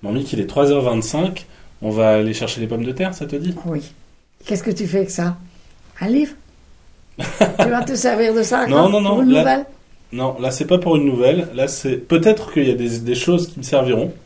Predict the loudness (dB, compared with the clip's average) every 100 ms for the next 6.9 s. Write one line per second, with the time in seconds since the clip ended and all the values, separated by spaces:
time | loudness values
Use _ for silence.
0 | -14 -8 -4 -2 -2 -2 -4 -6 -6 -6
1 | -4 -2 -2 -4 -6 -2 0 -2 -4 2
2 | 4 6 2 -4 -14 -20 -20 -20 -20 -20
3 | -20 -18 -16 -12 -8 -6 0 2 2 2
4 | -4 -6 -6 -6 -8 -8 -6 -6 -8 -8
5 | -10 -12 -14 -14 -16 -14 -12 -10 -6 -2
6 | -2 -2 -4 -4 0 -2 -2 -8